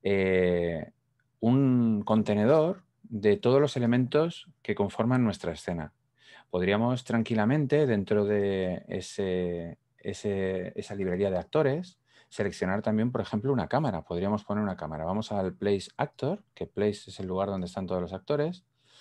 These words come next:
A mí no me gusta tenerlo, eh, quita, quita un momentito eso, quita la, eh, borra cámara, cámara. Claro,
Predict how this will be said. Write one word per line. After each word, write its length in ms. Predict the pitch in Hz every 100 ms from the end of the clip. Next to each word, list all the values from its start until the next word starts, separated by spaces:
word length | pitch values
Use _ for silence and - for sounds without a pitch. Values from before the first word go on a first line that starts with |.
| - _ -
A 80 | 101
mí 80 | 120
no 100 | 165
me 100 | 143
gusta 520 | 135 131 131 117 113
tenerlo, 420 | 117 113 107 - 95
eh, 120 | 104
quita, 340 | - 139 147 - _ _ _
quita 200 | - 127
un 80 | 147
momentito 460 | 131 123 113 113 131
eso, 360 | 160 170 180 - _ -
quita 260 | 117 120
la, 220 | 117 110 - -
eh, 100 | 110
borra 400 | 104 123 131 120
cámara, 420 | - 135 165 185 175
cámara. 400 | 127 147 185 208 _ _ _ _ _ _ _
Claro, 340 | 117 92 87